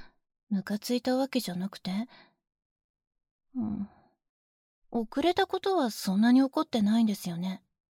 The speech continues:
ん？あ、もしかして、私が他の男子とやってたから、やきも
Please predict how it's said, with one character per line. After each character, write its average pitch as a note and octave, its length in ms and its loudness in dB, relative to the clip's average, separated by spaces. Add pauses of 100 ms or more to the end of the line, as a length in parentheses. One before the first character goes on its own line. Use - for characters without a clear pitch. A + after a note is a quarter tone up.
(880)
ん？ G#3+ 440 -6 (1300)
あ、 F#3+ 380 -6 (1300)
も F3 280 4
し - 240 -4
か B3 320 -4
し - 240 -4 (300)
て、 F3+ 1200 0 (1300)
私 - 600 -2
が - 60 -6 (320)
他 D#3 160 4
の E3 160 2
男 F3 280 2
子 - 100 -2
と - 120 0
や C3+ 180 2
っ - 100 -6
て - 120 -6
た - 140 -4
か - 160 -4
ら、 F3 220 -2 (640)
や - 280 6
き - 180 2
も - 100 6